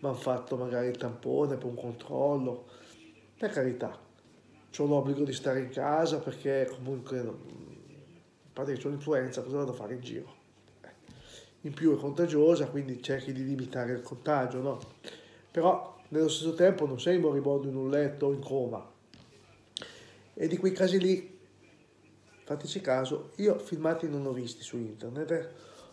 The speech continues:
Ho provato a cercare, sinceramente, né su YouTube, Facebook non dicono niente. C'è tanti filmati di polemiche, tanti filmati di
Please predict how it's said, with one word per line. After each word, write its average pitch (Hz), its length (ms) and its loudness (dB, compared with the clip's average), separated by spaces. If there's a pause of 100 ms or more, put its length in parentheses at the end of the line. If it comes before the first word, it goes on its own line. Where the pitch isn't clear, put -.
(100)
Ho 151 80 0
provato 165 340 4
a - 20 -2
cercare, 196 840 4 (320)
sinceramente, 151 680 0
né 160 100 -2
su 170 140 -2
YouTube, 156 540 0 (1000)
Facebook 151 580 2
non 135 160 -4
dicono 147 300 -4
niente. 160 760 -2 (1000)
C'è - 160 -8
tanti 196 240 4
filmati 165 540 0
di 143 80 -4
polemiche, 165 800 6
tanti 156 260 -4
filmati 147 560 -2
di 135 360 -4